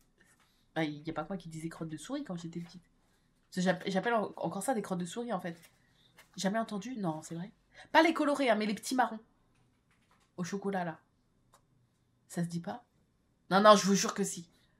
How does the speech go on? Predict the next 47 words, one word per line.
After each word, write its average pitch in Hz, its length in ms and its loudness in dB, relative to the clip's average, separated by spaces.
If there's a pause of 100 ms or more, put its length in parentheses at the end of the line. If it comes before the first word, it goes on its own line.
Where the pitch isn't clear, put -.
(1700)
Les, 214 200 0
les 220 340 0
espèces 233 280 -2
de 202 100 0
petits - 320 -10
tout 269 140 -8
fins 285 200 -2
comme, 196 240 -4
qui 233 100 -6
ressemblent 262 220 0
à 226 40 4
un 196 80 2
grain 247 200 -2
de 233 60 -6
riz. 262 200 -6
Moi, 214 160 2
si, 254 160 -6
je 214 100 -8
le 220 100 -2
dis. 202 200 -8 (220)
Oui, 233 160 0
je 233 80 -6
dis 214 100 -6
ça 220 140 -2
aussi. 208 300 -8 (840)
Bah 170 120 4
non, 254 100 4
ça 254 120 -2
se 185 40 -2
dit 170 100 -4
pas 269 100 0
que 285 60 -4
chez 294 140 0
moi. 214 300 -6
La 202 100 2
preuve. 208 320 -2 (1800)
J'ai 175 180 -2
jamais 175 180 0
appelé 190 180 -4
ça 196 100 -10
comme 180 160 -8
ça. 196 280 -8
Mon 190 120 0
beau-père 190 360 0
le 190 120 2
dit. 185 240 -6 (240)
Ah, 180 260 12